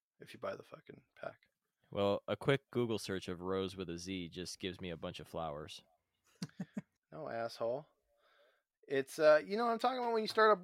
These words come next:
Speaker 1: a, uh, fucking Modern Warzone right now. It's that, it's that new, uh, new operator on the front there.
Speaker 2: Oh, yeah, yeah, yeah.
Speaker 1: Type
Speaker 2: The
Speaker 1: in
Speaker 2: chick with the helmet.
Speaker 1: R O Z E Modern Warfare.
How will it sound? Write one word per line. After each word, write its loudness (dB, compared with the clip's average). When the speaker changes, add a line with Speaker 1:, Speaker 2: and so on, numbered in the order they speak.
Speaker 1:
a, -4
uh, 6
fucking 0
Modern 4
Warzone 2
right -2
now. 2
It's -2
that, 4
it's -14
that 0
new, 0
uh, 2
new -2
operator 2
on 0
the -6
front -6
there. -10
Speaker 2:
Oh, 6
yeah, 2
yeah, 2
yeah. 0
Speaker 1:
Type 6
Speaker 2:
The 4
Speaker 1:
in 2
Speaker 2:
chick 0
with 8
the 10
helmet. 8
Speaker 1:
R 8
O 2
Z -2
E 0
Modern 2
Warfare. -4